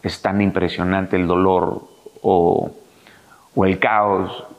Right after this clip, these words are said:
no nada más las, las, las guerras, bien, bien mencionas, hay otros infiernos, el maltrato animal, este, la trata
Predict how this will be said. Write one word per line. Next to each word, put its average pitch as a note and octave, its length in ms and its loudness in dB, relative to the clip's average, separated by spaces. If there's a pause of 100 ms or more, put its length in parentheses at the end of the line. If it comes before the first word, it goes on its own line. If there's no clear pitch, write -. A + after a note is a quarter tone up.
no A#2 240 2
nada D3 240 2
más G2+ 320 -2
las, F2+ 460 -2
las, D#2+ 360 -4
las D#2 240 -4
guerras, F#2 480 -2
bien, G2 340 0
bien G#2 180 0
mencionas, G2+ 460 -2
hay G2 200 0
otros G2 320 -2
infiernos, F#2+ 680 -4 (300)
el A#2+ 120 2
maltrato F#2+ 420 -2
animal, F#2 680 -2
este, E2 540 -2 (360)
la - 100 -2
trata G3 120 2